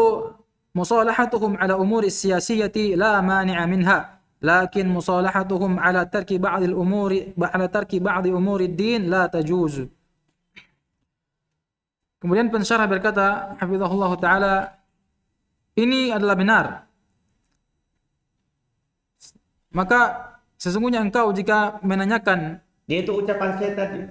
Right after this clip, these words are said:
Speaker 2: Kalau antum paham ini dengan pemahaman baik, maka antum akan tahu kebanyakan orang mengaku beragama, tidak tahu masalah wala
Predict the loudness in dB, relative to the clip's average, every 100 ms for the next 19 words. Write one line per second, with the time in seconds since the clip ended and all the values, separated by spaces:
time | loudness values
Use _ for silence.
0 | _ -20 -20 -20 -6 -4 -2 -2 -2 -4
1 | -4 -6 -6 -6 -8 -6 -4 -4 -6 -8
2 | -8 -8 -8 -10 -8 -10 -8 -6 -6 -8
3 | -6 -6 -6 -6 -8 -6 -6 -6 -6 -8
4 | -8 -8 -6 -6 -6 -6 -8 -8 -8 -6
5 | -6 -6 -8 -10 -6 -4 -2